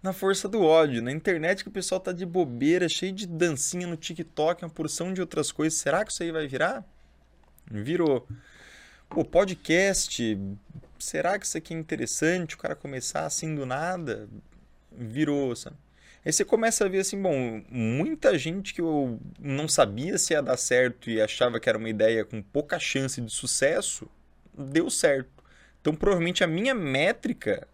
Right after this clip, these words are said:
dessa chance tava completamente errada. Existe uma fórmula, né? O próprio Andrei,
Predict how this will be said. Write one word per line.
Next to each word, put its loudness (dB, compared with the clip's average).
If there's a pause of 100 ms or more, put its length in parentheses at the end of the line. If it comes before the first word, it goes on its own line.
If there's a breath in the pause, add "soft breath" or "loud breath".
(120)
dessa 0
chance -2
tava -2
completamente -4
errada. -4 (440)
Existe -6
uma -2
fórmula, 2
né? -14 (240 loud breath)
O -20
próprio 0
Andrei, 2